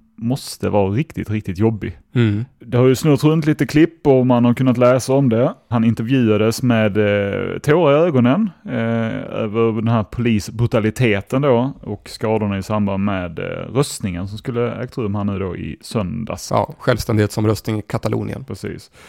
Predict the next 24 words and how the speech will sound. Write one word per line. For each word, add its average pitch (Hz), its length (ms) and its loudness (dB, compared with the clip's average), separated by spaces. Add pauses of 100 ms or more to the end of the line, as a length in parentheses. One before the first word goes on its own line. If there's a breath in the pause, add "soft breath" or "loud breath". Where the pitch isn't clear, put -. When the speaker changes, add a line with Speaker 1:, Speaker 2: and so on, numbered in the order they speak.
(280 loud breath)
Speaker 1:
Sen 123 200 -4
så 123 120 -2
fick 123 160 -2
då 135 100 2
Barcelona 123 960 4
sin 123 200 -4
hemmamatch, 110 460 0
spela 113 220 -2
inför 107 160 -4
tomma 120 300 0
läktare 113 480 0
mot, 117 400 -2
eh, 107 140 0
Las 110 160 -2
Palmas 143 560 0
Speaker 2:
Mm. 113 120 0
Speaker 1:
söndags 113 340 0
eftermiddags. 113 760 -4
Speaker 2:
Som 123 220 -6
också 135 280 -2
då 107 300 2 (240)
lämpligt 117 500 0
nog 117 280 0
hade 107 320 -2